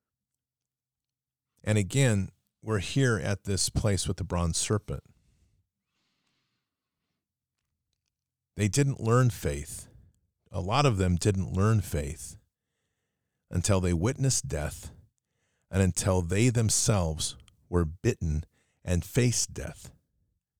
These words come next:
faced absolute certain death. But they at this time been given a choice. Our world has been bitten.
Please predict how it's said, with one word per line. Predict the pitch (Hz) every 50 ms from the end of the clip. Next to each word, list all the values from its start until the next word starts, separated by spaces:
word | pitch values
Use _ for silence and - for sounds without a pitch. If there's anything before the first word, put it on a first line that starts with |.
| _ _
faced | 120 104 95 - - - -
absolute | 107 110 113 - - - 131 113 -
certain | - - - - 139 - - 80
death. | 71 - 67 67 - - - - _ _ _ _ _ _ _ _ _ _ _ _ _ _ _
But | 87 87
they | - 98 98
at | 87 -
this | 139 135 - -
time | - 107 101 98 92
been | 87 90 90 82
given | 85 98 92 90 87
a | 85 85
choice. | - - - - - - - - - - - - _ _ _ _ _ _ _ _ _ _ _ _ _ _ _ _ _ _ _ _ _ _ _ _ _ _ _ _ _ _ _ _ _ _ _ _ _ _ _ _ _ _
Our | - 123 143 139 123
world | 107 101 107 120 127 123 104
has | 101 92 85
been | - 90 85 80 73
bitten. | 76 85 85 78 - - 71 -